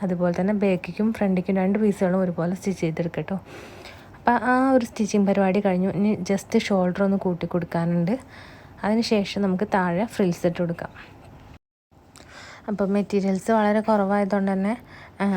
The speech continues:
അധികം ഫ്രിൽസ് ഒന്നും കൊടുക്കാനില്ല. അതുകൊണ്ട് തന്നെ ഞാൻ സെൻട്രൽ പോർഷനിലേക്കും വരുന്ന ഭാഗത്ത് മാത്രമേ ഫ്രിൽസ് കൊടുത്തിട്ടുണ്ടായിരുന്നുള്ളൂ. സൈഡിലേക്കൊന്നും വല്ലാതെ ഫ്രിൽസ് കൊടുക്കാതെ നടുവിൽ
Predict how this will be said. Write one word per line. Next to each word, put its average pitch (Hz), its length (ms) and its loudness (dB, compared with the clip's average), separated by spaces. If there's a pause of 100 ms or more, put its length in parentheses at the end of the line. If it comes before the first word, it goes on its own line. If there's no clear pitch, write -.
(160)
അധികം 185 380 0
ഫ്രിൽസ് 208 320 0
ഒന്നും 214 200 4
കൊടുക്കാനില്ല. 185 520 0 (140)
അതുകൊണ്ട് 180 260 0
തന്നെ 190 240 0
ഞാൻ 196 180 0
സെൻട്രൽ 180 340 0
പോർഷനിലേക്കും 185 520 -2
വരുന്ന 190 300 0 (120)
ഭാഗത്ത് 180 320 -2 (120)
മാത്രമേ 175 440 -2
ഫ്രിൽസ് 190 320 0
കൊടുത്തിട്ടുണ്ടായിരുന്നുള്ളൂ. 170 760 -2 (460)
സൈഡിലേക്കൊന്നും 214 600 0
വല്ലാതെ 185 400 0
ഫ്രിൽസ് 190 340 -2
കൊടുക്കാതെ 180 360 0 (100)
നടുവിൽ 180 300 2